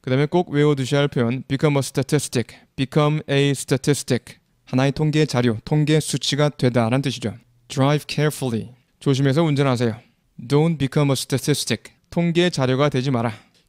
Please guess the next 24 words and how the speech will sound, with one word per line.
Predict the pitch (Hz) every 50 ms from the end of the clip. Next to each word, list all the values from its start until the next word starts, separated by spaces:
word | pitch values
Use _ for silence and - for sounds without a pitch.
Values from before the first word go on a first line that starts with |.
| _
교통사고로 | - 147 - - 160 160 147 - 143 143 139 147 147 143
사망하는 | 131 - 135 135 135 135 135 131 131 131 135 139
사람들 | 135 139 135 135 135 131 127 127 151 165
숫자에 | 165 - - 156 135 - - 143 135 139 156
포함되지 | - - 147 139 135 135 127 131 123 143 143
마라 | 127 117 120 131 135 127
이 | 120
말이죠. | 117 113 113 104 107 104 - _ _ _ _ _ _ _ _
그래서 | - 131 123 127
become | 123 - 135 131 - 165 156 147
a | 143
statistic, | 135 - - - 139 - - 151 139 - - - 123 - - -
잘 | - 127 135 135
쓰이는 | - 139 139 131 127
표현이고요. | 117 135 127 123 123 117 117 117 143 185 180 - _ _ _ _ _ _ _ _
자, | - 135 123 117
그래서 | 131 135 - 165
statistic, | 143 - - - 151 - - 156 139 - - - 127 - _ _
복수로, | - 131 127 - - 151 131 127 156 -
statistics | - - - 156 143 - - 156 147 - - - - 135 - - - - -
이렇게 | 131 131 - 147 139
복수로 | - - 139 - - - - 139 139
쓰여서 | 123 - - 131 127 117 127 120 151 170 - _ _
통계학인데 | - - 165 160 156 151 151 143 147 139 120 127 127 123 127 120 123 165 196